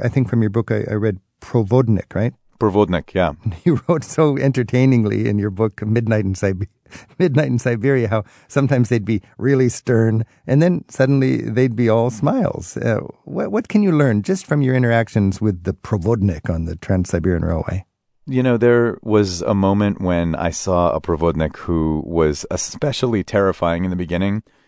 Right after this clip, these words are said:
Speaker 2: smiling at me and waving after I got off the train in this very warm way. That's the story of Russia in some ways. You know, you get there and it feels so foreboding and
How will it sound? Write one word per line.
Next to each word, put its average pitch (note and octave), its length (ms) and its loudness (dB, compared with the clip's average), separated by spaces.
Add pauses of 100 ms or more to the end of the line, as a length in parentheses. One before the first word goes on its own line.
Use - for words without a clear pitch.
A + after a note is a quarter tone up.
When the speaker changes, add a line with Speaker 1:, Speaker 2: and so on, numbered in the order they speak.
(120)
Speaker 2:
smiling G#2 540 0
at G2 140 0
me A2 160 0
and F#2+ 140 -2
waving G2+ 480 -2
after G2+ 260 -2
I F#2+ 60 0
got F2+ 160 0
off F2+ 160 0
the - 80 -4
train G#2+ 340 -2
in F2 140 -4
this E2+ 120 -4
very F#2+ 220 0
warm F2+ 360 -2
way. F2+ 320 0 (260)
That's D3 200 -2
the - 80 -10
story E2 300 0
of D2 80 -6
Russia D2 400 -2
in D#2 120 -6
some D#2 180 -4
ways. D2 340 -4 (300)
You G#2 60 -4
know, G#2 80 0
you F#2+ 160 -6
get G#2+ 280 0
there G2 260 2
and F2+ 220 -2
it E2+ 100 -8
feels F#2 440 -2
so D#2+ 680 0 (320)
foreboding D2+ 1040 -2
and D2+ 440 -4